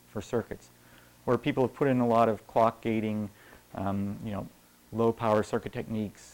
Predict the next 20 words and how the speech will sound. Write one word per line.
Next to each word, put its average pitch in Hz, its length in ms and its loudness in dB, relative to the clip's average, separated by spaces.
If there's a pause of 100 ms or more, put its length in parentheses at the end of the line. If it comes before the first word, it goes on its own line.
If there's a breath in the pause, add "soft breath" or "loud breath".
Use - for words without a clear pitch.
(140)
things 104 220 -6
like 98 160 -4
that, 98 340 -4
S 107 220 -6
O 104 140 -4
I. 98 180 -6 (560 soft breath)
We've 135 260 0 (400)
basically 147 400 4 (100)
implemented 117 540 -2 (200)
a 107 40 -6
lot 101 220 2
of, 92 80 -6 (680)
pretty 139 160 -2
much 120 260 2 (360)
all 107 240 2
of 101 80 -10
those 104 220 0
things, 98 440 -8
um, 98 260 -8 (400)
already. 101 340 -2